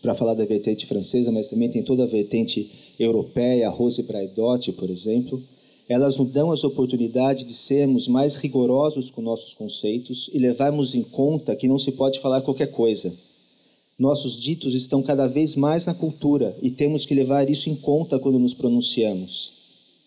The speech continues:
Não podemos nos esquecer do impacto político do nosso trabalho e da nossa presença no mundo. Não podemos esquecer que na França, há alguns anos, um grupo de psicanalistas veio a público para se colocar contra a legalização do casamento gay, por exemplo.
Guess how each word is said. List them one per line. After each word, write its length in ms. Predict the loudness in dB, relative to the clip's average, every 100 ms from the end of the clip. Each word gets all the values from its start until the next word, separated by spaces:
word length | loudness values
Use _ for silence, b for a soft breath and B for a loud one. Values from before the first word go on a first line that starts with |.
| _ _ -2
Não 200 | 0 2
podemos 560 | 0 0 2 2 0
nos 160 | -2 -6
esquecer 520 | -8 -2 -2 0 2
do 80 | 4
impacto 460 | 2 2 -2 -2 -6
político 640 | 0 2 4 0 -2 0
do 80 | 2
nosso 260 | 2 0
trabalho 580 | -2 -2 0 2 2 2
e 60 | 2
da 100 | 2
nossa 240 | 2 0
presença 480 | 0 0 2 0 0
no 120 | 0
mundo. 420 | 2 2 2 -2 -10 _ _ _ _ _ _ _ _ 2
Não 180 | 2
podemos 420 | 2 0 2 2 0
esquecer 460 | 0 -2 0 0
que 80 | 2
na 100 | -2
França, 540 | 0 0 2 2 2
há 20 | 0
alguns 400 | 2 2 2 2
anos, 460 | 2 2 0 -2
um 160 | -2 2
grupo 320 | 2 2 -2
de 80 | -6
psicanalistas 880 | -6 -4 0 2 2 0 0 -2 -2
veio 300 | 0 2 2
a 40 |
público 640 | 0 0 0 0 -8 -12 -18 b b b
para 220 | 0 0
se 160 | 0 -2
colocar 440 | 0 2 2 -2 -2
contra 360 | 0 -2 0
a 40 | 0
legalização 680 | 2 2 2 2 0 0
do 80 | -2
casamento 500 | 0 0 2 2 0
gay, 280 | 0 2 2
por 180 | 2 -2
exemplo. 380 | -4 -6 -10